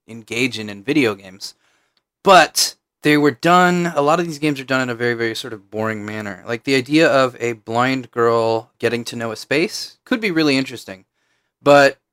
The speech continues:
in the game Beyond Eyes, you mostly just hold down a button and walk really slow while somebody talks at you. And so it's not a very engaging experience.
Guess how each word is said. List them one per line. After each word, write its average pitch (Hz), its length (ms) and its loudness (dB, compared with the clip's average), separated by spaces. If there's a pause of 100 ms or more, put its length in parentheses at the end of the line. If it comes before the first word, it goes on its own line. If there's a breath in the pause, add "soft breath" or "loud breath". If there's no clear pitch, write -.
in 147 160 2
the 139 80 -2
game 143 280 2
Beyond 131 380 0
Eyes, 120 560 4
you 120 80 -8
mostly 117 300 -4
just 113 220 -10
hold 120 180 -2
down 117 140 0
a 107 40 -4
button 107 260 -2
and 104 100 -14
walk 107 240 -4
really 104 160 -10
slow 101 280 -4
while 98 80 -8
somebody 95 280 -16
talks - 420 2
at - 100 -20
you. 78 220 -20 (240)
And - 80 -20
so 117 80 -12
it's - 120 -12
not 117 100 0
a 107 40 -8
very 98 240 -6
engaging 98 680 -14 (120)
experience. - 460 -6